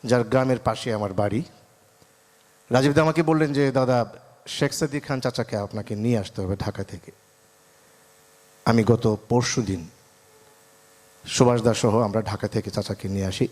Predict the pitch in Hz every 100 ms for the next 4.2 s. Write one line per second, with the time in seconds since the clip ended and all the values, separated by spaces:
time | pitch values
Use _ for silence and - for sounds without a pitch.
0 | - 180 196 196 180 160 123 123 - -
1 | - 120 113 113 113 - 117 117 107 101
2 | 107 - - 120 120 120 135 139 139 165
3 | 208 - 113 - 95 95 101 92 101 90
4 | 82 -